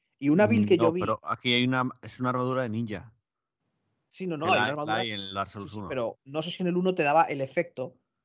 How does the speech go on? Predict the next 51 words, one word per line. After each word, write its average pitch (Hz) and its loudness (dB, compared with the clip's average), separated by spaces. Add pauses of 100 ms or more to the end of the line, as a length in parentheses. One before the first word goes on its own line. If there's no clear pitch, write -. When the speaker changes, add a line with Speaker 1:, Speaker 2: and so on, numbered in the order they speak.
(140)
Speaker 1:
porque 127 -8
en 120 -2
el 110 -4
dos 175 6
Speaker 2:
No. 107 -2
Speaker 1:
y 123 -6
en 110 -8
el 107 -12
tres 180 -4 (140)
reducen 135 -2
la 156 4
visión 139 -6
de 160 -2
los 147 -8
enemigos, 123 -8
si 117 -12
no 110 -8
me 110 -4
acuerdo 113 -2
mal. 107 0 (480)
Speaker 2:
Mm. 104 -10
Speaker 1:
Entonces 127 -4
puedes 135 4
dar 127 4
tal. 107 4
Y 214 4 (760)
eso - 0
sí, 180 4 (160)
tienes 143 -6 (420)
que - -2
ir 127 -2
con 147 2
mago, 151 4 (480)
eh, 131 4
está 127 -4
el 151 0
hechizo 147 -4
de 113 -8
que 117 -8
no 113 -4
haces 143 -6
sonido 165 0 (140)
y 123 0
el 120 4
hechizo 127 0
de 160 2
que 151 0
te 135 -2
vuelves 113 -8
invisible. 117 -2 (500)
Speaker 2:
Mm. 113 -8